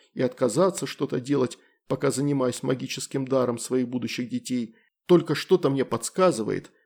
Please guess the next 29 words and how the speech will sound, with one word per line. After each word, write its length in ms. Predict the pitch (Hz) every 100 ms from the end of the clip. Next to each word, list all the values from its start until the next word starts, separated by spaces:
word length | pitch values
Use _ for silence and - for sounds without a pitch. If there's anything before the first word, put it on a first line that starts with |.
| -
что 220 | - 147
государство 680 | 123 - 147 170 151 - 139
не 120 | 143
устроит 540 | 147 - 170 135 -
такой 260 | - - 113
поворот, 560 | 127 113 147 165 117 - _ _ -
поэтому 360 | 127 117 123
для 160 | 117 123
начала 560 | 131 - 202 165 113 - _ -
поуговаривают, 960 | 151 123 110 110 151 165 135 117 - - _ _
а 80 | 139
затем 280 | 175 196 160
перейдут 440 | 131 123 117 147
к 60 | 117
более 380 | 113 139 127 127
жестким 460 | 123 120 - 139
мерам. 540 | 135 131 113 - - _ _ _ _ _
Какой 300 | - 165 247
бы 120 | 151
силой 380 | 127 - 214 143 120
я 120 | 160
ни 80 | 135
обладал, 580 | 110 120 123 135 170
все 220 | 127 - 123
равно, 320 | 127 147 151
если 360 | 107 147 -
захотят, 600 | 117 117 120 117 165 151 -
то 100 | 123
раздавят. 680 | 113 - - 147 117 -